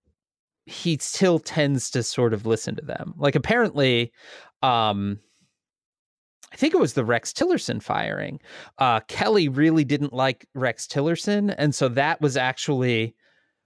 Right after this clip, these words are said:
a reason that Trump kept him on, was because he knew it annoyed Kelly, even though Trump also wanted to fire Rex Tillerson and didn't like him.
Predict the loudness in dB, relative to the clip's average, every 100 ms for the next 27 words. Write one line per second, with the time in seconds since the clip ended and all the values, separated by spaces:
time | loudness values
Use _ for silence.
0 | _ _ _ 2 4 4 4 2 2 2
1 | 0 -2 0 0 0 -10 -2 -2 -2 -2
2 | 0 0 -2 0 0 0 -4 -10 -20 _
3 | _ _ 0 0 2 -4 0 0 0 -2
4 | 2 4 4 4 2 2 2 2 0 -8
5 | -14 -2 0 2 -2 -6 -12 -20 -20 -20
6 | _ _ _ -2 0 2 4 6 4 4
7 | -2 _ _ _ -12 0 0 0 -2 0
8 | 0 2 2 2 0 -2 -6 -6 -2 -2
9 | -2 -4 -8 -6 -4 -4 -4 -6 -6 -8
10 | -8 -8 -10 -14